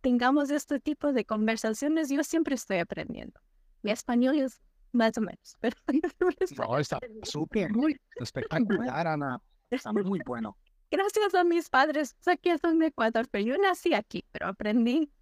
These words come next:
Speaker 1: hablando. <laughs> Entonces,
Speaker 2: No, está súper.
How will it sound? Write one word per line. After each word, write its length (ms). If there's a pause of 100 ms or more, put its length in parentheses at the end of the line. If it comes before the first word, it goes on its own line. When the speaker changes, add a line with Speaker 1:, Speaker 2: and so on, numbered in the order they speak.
(340)
Speaker 1:
hablando. 460
<laughs> 640
Entonces, 800 (200)
Speaker 2:
No, 100
está 240
súper. 400